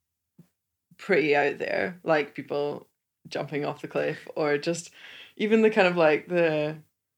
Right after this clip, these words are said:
yeah, the smaller things that they, that they do are, there's just a, a lot which is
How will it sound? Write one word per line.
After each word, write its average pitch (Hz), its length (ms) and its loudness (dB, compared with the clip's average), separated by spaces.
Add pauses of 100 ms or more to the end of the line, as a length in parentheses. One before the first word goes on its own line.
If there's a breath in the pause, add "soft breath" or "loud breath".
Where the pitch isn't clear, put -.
(340)
yeah, 180 160 4
the 160 100 0
smaller 170 340 2
things 160 220 -6
that 156 100 -8
they, 151 420 -2
that - 200 -10
they 156 180 -6
do 151 420 0
are, 143 400 -4
there's 160 220 -12
just 156 140 -6
a, 147 100 -6 (640)
a 175 80 4
lot 170 180 6
which 151 160 -4
is 156 100 -10